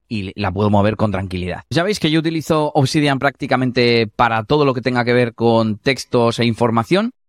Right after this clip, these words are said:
En el próximo episodio te contaré los plugins nativos, todas las funcionalidades que incorpora de serie Obsidian, así como los plugins, eh, externos, los de la comunidad,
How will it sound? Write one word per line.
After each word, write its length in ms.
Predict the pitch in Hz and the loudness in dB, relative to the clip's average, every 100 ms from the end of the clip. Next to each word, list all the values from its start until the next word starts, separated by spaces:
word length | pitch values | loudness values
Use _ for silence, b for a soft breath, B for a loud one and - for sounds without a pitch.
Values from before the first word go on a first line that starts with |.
| _ _ _ _ | _ _ _ _
En 360 | 143 143 139 139 | -2 0 2 2
el 260 | 143 143 | 2 2
próximo 360 | 156 202 202 175 | 0 2 2 2
episodio 440 | 165 165 175 165 | -2 -4 -4 -4
te 100 | 147 | -4
contaré 400 | 143 143 139 151 | -4 -2 0 0
los 260 | 135 131 - | 2 0 0
plugins 460 | 131 131 127 123 | 0 0 2 0
nativos, 380 | 117 104 139 156 | 0 0 0 0
todas 120 | 117 | 0
las 100 | 107 | -2
funcionalidades 680 | - 110 104 107 107 110 110 | -4 -6 -4 -4 -2 -2 -2
que 100 | - | -2
incorpora 540 | 113 104 107 101 117 110 | -4 0 -2 0 0 0
de 100 | 104 | 0
serie 440 | - 127 127 117 | 0 0 0 0
Obsidian, 460 | 107 - 160 190 220 - _ _ - | -2 -2 -2 0 -2 -6 _ _ -6
así 220 | 135 151 | -2 0
como 240 | 156 170 | 0 2
los 180 | 160 - | 0 0
plugins, 640 | 123 123 131 139 143 123 | 0 0 0 0 0 0
eh, 220 | 117 110 107 | 0 -2 -2
externos, 540 | 113 - 160 185 107 | -4 -2 -2 -2 -2
los 140 | 107 104 | -2 0
de 80 | |
la 100 | 110 | 0
comunidad, 400 | 110 113 117 131 | 0 0 2 0